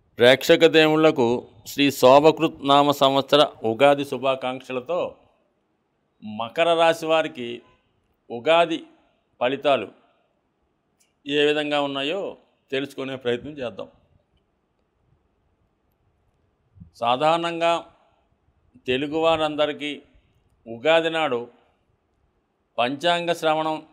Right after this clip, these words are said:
వినడం, అలాగే వారి రాశి యొక్క ఫలితాలు తెలుసుకోవడం ఒక ఆచారంగా రావడం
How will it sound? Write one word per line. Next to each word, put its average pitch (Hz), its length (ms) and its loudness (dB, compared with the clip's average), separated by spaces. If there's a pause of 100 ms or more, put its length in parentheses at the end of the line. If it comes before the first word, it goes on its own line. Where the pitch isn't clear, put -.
(220)
వినడం, 139 420 -4 (1000)
అలాగే 175 340 -4
వారి 156 320 2
రాశి 151 360 0
యొక్క 139 460 -2 (280)
ఫలితాలు 143 440 -2
తెలుసుకోవడం 135 840 -8 (580)
ఒక 127 160 -6
ఆచారంగా 170 880 -2
రావడం 143 600 -2